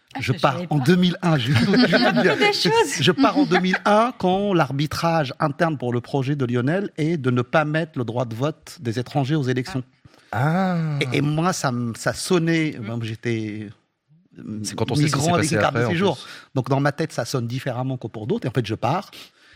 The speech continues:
Speaker 2: j'arrête de militer, je, je m'emmerde, je me fais chier pendant trois mois.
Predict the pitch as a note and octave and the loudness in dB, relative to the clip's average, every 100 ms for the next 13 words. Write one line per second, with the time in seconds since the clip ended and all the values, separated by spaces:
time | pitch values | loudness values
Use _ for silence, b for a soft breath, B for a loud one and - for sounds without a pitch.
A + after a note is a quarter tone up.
0 | B - A2 C#3 C#3+ A2+ G#2 F#2+ A2+ - | B -8 -4 -2 -2 -2 -4 -6 -6 -6
1 | _ _ - - - F#2 - - - G2+ | _ _ -20 -12 -8 -8 -8 -8 -6 -6
2 | G#2+ G#2+ - - - _ F#2+ - - - | -4 -4 -4 -10 -20 _ -12 -6 -4 0
3 | B2 G2 F2+ - G#2+ A2+ F3 | 0 -2 -8 -8 -4 -4 -2